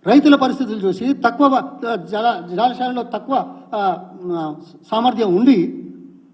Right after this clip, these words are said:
ఎండిపోతున్న సమయంలో ఆదుకోవడం చేసే కార్యక్రమం ముఖ్యమా,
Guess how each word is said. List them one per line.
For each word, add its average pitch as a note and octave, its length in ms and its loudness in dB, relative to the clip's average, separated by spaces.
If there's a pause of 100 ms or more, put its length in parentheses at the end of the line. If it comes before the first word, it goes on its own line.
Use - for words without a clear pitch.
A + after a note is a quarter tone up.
(140)
ఎండిపోతున్న C4 580 6
సమయంలో C#4+ 460 6 (360)
ఆదుకోవడం C#4+ 640 8
చేసే C4+ 220 4
కార్యక్రమం B3 520 4
ముఖ్యమా, G3 360 4